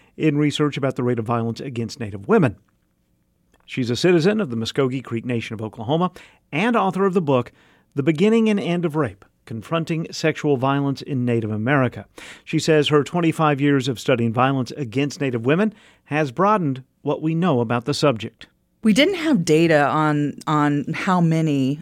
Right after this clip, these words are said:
Speaker 2: um, Native women were experiencing assault until about nineteen ninety-nine. And the Bureau of Justice Assistance, um, part of the Department of Justice, released a really small little report called American Indians and Crime.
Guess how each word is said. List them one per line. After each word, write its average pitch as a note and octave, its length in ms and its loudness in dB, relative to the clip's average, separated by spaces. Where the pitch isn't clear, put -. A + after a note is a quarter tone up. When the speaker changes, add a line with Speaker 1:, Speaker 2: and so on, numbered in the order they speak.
Speaker 2:
um, B2+ 580 -4
Native D3 320 -2
women C3+ 380 0
were C3+ 240 -6
experiencing C#3+ 720 -4
assault C#3 500 -4
until E3 260 2
about D#3 220 0
nineteen D#3+ 380 0
ninety-nine. C3+ 800 -2
And D3 320 2
the C#3+ 80 -8
Bureau D#3 360 0
of C3+ 80 -6
Justice C3+ 420 -6
Assistance, D3 960 -2
um, C3+ 180 -4
part C3+ 180 -6
of C3 60 -6
the B2 80 -8
Department C3 420 -6
of B2 60 -8
Justice, C#3 560 -6
released D#3 340 -4
a D#3 60 -4
really C4+ 240 -2
small G#3+ 340 -2
little F#3 220 -2
report E3 680 -4
called D#3+ 260 0
American F3 480 -2
Indians D#3 440 -4
and C#3 140 -4
Crime. C#3 580 -4